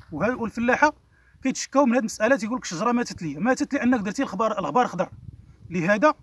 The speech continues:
خاص استعمال الغبار المتحلل، على الأقل يكون عنده عام.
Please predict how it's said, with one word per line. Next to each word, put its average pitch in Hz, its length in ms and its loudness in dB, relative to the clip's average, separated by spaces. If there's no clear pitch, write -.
خاص - 320 -4
استعمال 196 360 0
الغبار 220 480 2
المتحلل، 196 640 -2
على 175 100 0
الأقل 254 280 0
يكون 247 160 -2
عنده 220 220 -2
عام. 180 200 2